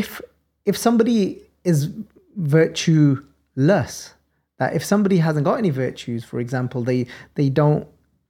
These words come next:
experience love, they don't experience, uh, compassion in their life, they don't experience these, you know, gun of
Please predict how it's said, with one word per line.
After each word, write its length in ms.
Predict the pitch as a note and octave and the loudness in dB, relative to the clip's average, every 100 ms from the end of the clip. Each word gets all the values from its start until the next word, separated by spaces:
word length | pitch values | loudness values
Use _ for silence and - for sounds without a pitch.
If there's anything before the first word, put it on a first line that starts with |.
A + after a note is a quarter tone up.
| - | -14
experience 720 | - - D3+ C#3+ C#3 - - | -12 0 2 4 2 -2 -8
love, 220 | - C#3 | -8 -6
they 80 | C#3 | -6
don't 220 | B2+ C3+ | -4 -4
experience, 640 | - - - C3+ B2 - - - _ - | -8 -10 -4 -4 -4 -8 -18 -20 _ -10
uh, 180 | A#2 - - | -6 -6 -10
compassion 440 | - - C3 - C3 | -16 -8 -8 -6 -6
in 40 | B2 | -4
their 100 | A#2+ | -4
life, 260 | A1 - | -6 -6
they 80 | - | -6
don't 220 | - B2+ - - - - _ _ _ | -4 -6 -10 -20 -20 -20 _ _ _
experience 680 | - - - D#3 D#3 D3+ D3+ | -20 -14 -2 0 0 -2 -6
these, 640 | - C#3+ C3+ C3 B2 A2+ - _ C#3 | -4 0 2 0 -4 -12 -18 _ -4
you 40 | |
know, 220 | C#3 B2+ B2+ B2+ B2+ - D#3 - - F3+ C#3+ C#3+ | 0 0 0 0 -4 -8 -14 -14 -16 -10 -6 -2
gun 180 | C#3 C3+ C#3 | 0 0 -2
of 140 | B2+ | -4